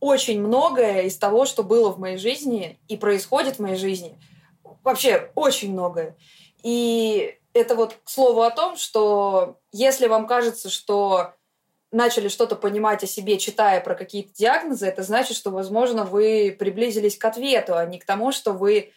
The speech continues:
решили оправдать свои действия, своё поведение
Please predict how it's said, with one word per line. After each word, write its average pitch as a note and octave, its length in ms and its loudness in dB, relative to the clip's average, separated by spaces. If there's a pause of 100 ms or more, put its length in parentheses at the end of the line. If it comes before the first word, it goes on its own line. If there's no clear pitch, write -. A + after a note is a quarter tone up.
(140)
решили G3 360 -2
оправдать G3 520 0
свои F#3 240 -4
действия, G#3+ 460 -2
своё F#3 260 0
поведение F#3 760 -6